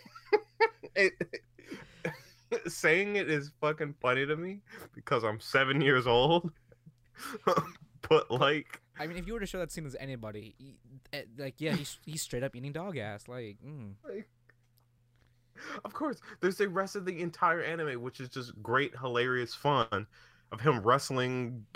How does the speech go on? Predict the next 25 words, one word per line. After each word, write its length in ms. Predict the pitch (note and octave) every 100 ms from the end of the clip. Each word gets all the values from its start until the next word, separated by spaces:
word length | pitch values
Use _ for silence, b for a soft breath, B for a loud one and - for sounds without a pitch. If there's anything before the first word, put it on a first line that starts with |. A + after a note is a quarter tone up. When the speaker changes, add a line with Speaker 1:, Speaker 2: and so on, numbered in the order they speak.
| -
Speaker 1:
animals 440 | B2 C3 B2 A#2
and 80 | G#2+
ogres 400 | A#2 C3 A2+ G#2
and 80 | G2+
shit. 220 | - F2
Like, 160 | G#2+ A#2
that's 160 | A#2+
great. 220 | A2 C#3+ D#2+
That's 120 | F2
fine. 300 | D3 G2+ D2 - b b _
But 200 | B2 A2 B2
that 280 | A2+ C#3 C#3+ - _
scene 560 | - C#3+ B2+ A2+ G#2+ G#2+ _ _ -
will 240 | A2+ A2
literally 360 | A2+ A#2 A#2+ A2
stick 360 | - A2+ G#2
with 140 | G2+ F#2+
me 300 | F2 E2 - _ _ - -
for 520 | G#2 F#2+ F#2 F2+ F2 F2+
the 100 | G#2
rest 480 | E2 G2+ G2 - - _ -
of 200 | A2 F#2+ G#2
its 400 | F#2+ - - - -
fucking 240 | G2 G2
runtime. 560 | F#2 F2+ E2 F2 A1+